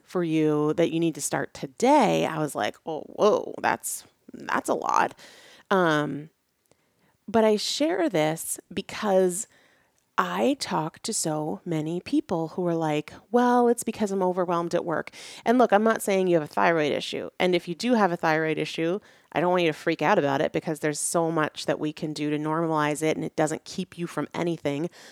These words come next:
whether that is emotional stability or it's weight loss or anything. There's, there's nothing that a thyroid issue is gonna, like,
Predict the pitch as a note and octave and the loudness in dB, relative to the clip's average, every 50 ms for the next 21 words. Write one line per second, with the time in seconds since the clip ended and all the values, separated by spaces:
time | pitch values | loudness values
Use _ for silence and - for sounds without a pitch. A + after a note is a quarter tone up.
0 | - _ - F3 D#3+ D#3 D#3+ D#3 D3+ D3+ D3+ D3 D3 D3 D3 D3 D3 C#3+ D3 - | -12 _ 0 0 2 2 2 0 0 0 0 0 0 0 0 0 -2 -4 -6 -8
1 | - - - _ _ _ _ _ _ _ _ _ _ _ _ - - - - E3+ | -12 -16 -20 _ _ _ _ _ _ _ _ _ _ _ _ -20 -8 -4 -2 0
2 | E3 D#3 D#3 D#3+ D#3+ - - D#3 D3+ D3+ D3+ - - E3 - D#3+ D#3+ E3 F3+ F#3+ | 0 2 2 2 0 0 -2 -2 -2 -2 -2 -2 -4 -2 2 4 4 6 6 4
3 | G3 G#3 G#3 - - D#3+ D3 C#3 D3 C#3 - - D#3 - - D#3 D#3+ E3+ - - | 4 2 -2 -2 -4 -4 -2 0 0 -2 -2 -4 -8 -6 -2 0 0 0 2 4
4 | F3 F3 F3+ F3+ F3 - - - - G3+ F#3+ F3 - D3 D3 D3 D3 C#3 - - | 4 6 6 4 4 2 -2 -2 0 0 0 0 0 -2 -2 -2 -2 -2 -2 -2
5 | E3 D3+ C3+ C#3+ D#3 E3 F3 F3+ F3+ F3 - F#3 E3+ E3+ E3 D#3 D3+ E3 - D#3+ | -2 -2 -2 -4 -4 0 2 2 2 2 0 -2 0 0 0 -2 -2 -2 -4 -2
6 | D3+ D3 D3 D3+ D3 D3 D3+ D3 - - D3 D3+ D#3 D3 - - D#3 D3+ D3+ D3+ | -2 0 0 0 0 0 0 -2 -4 -4 -4 -4 -4 -4 -4 -4 -4 -2 -2 -2
7 | D3 - | -4 -4